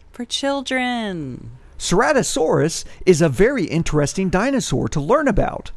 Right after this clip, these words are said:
Speaker 1: Hell yeah, it is. <laughs>
Speaker 2: If you want to know when it was first discovered, where it lived, and what it ate, you are in the right place.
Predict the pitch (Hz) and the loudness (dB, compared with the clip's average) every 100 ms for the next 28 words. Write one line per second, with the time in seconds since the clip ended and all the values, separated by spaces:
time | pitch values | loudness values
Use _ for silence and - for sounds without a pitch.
0 | - - _ _ - - - 151 202 214 | -16 -20 _ _ -20 -20 -4 0 2 4
1 | 233 180 156 165 - - - - - - | 2 2 2 0 -4 -6 -12 -14 -14 -14
2 | - - - - 175 - 277 208 226 - | -16 -16 -20 2 4 4 4 4 2 2
3 | 165 196 214 175 131 - - 226 - 131 | 2 4 4 2 0 4 4 4 0 0
4 | 240 220 156 139 - - - 156 214 135 | 4 4 4 0 -4 -12 0 4 4 2
5 | 135 233 185 147 - 143 113 190 156 123 | 2 2 2 -2 -2 0 2 2 2 0
6 | - 254 190 - - - - 143 277 320 | 2 2 0 -6 -16 -20 -6 -2 2 4
7 | 180 135 127 127 190 - - 285 320 240 | 4 4 2 2 2 0 2 4 4 0
8 | - - - | -2 -6 -10